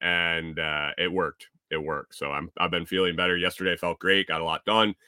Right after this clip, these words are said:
and hopefully going into the week is, uh, is very productive this week. So Mike's Homestead says, "Told him we need to get another workday scheduled." Yeah, we need to get another workday scheduled. I'm hoping, um, I'm hoping to do,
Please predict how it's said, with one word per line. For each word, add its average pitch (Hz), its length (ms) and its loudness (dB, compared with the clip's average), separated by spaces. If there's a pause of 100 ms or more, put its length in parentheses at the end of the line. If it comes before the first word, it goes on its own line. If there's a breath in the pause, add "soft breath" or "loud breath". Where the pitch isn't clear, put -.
(160 soft breath)
and 85 360 2
hopefully 92 360 0
going 87 220 2
into 85 140 -4
the 80 80 -6
week 85 260 -2
is, 78 360 -4
uh, 76 300 -2
is 80 140 -6
very 85 260 2
productive 78 540 -4
this 73 200 -8
week. 71 240 -6
So 67 220 -6 (600 soft breath)
Mike's 131 220 10
Homestead 135 380 8
says, 127 200 4
"Told 131 240 8
him 131 120 6
we 127 100 4
need 123 140 4
to 117 40 -2
get 120 140 4
another 117 340 6
workday 113 520 4
scheduled." 117 500 2
Yeah, 120 320 6
we 117 140 2
need 127 100 2
to 120 60 -2
get 113 120 0
another 110 260 2
workday 127 380 2
scheduled. 127 560 0
I'm 123 240 6
hoping, 110 760 4
um, 85 680 2 (460)
I'm 120 180 2
hoping 127 680 -2
to 110 160 -8 (140)
do, 92 800 0